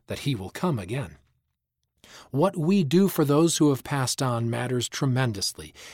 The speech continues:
because they live today as spirits and shall live again as immortal souls, and that because of Jesus Christ.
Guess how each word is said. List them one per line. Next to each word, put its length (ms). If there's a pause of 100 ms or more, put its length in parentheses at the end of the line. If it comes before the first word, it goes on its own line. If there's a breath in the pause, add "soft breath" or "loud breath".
because 420
they 320
live 420
today 480
as 240
spirits 640 (340 soft breath)
and 160
shall 220
live 220
again 500 (120)
as 200
immortal 420
souls, 580 (380 soft breath)
and 200
that 360
because 320
of 80
Jesus 340
Christ. 480